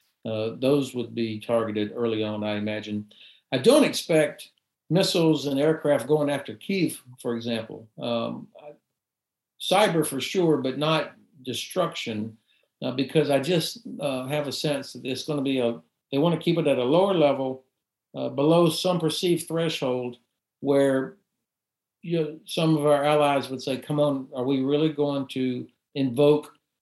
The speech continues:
sanctions like you've never seen before just because they took a little bit of marshland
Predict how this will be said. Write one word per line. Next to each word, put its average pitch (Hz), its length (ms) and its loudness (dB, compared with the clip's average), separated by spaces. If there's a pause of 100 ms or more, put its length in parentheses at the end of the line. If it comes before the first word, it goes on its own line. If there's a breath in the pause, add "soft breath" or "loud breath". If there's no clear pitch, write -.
(260)
sanctions 160 480 2
like 147 220 2
you've 151 160 0
never 151 200 4
seen 170 280 2
before 131 500 -2 (380)
just 160 240 2
because 156 400 4
they 135 140 2
took 156 260 0
a - 20 -4
little 147 220 4
bit 143 120 4
of 123 100 -2
marshland 131 760 -2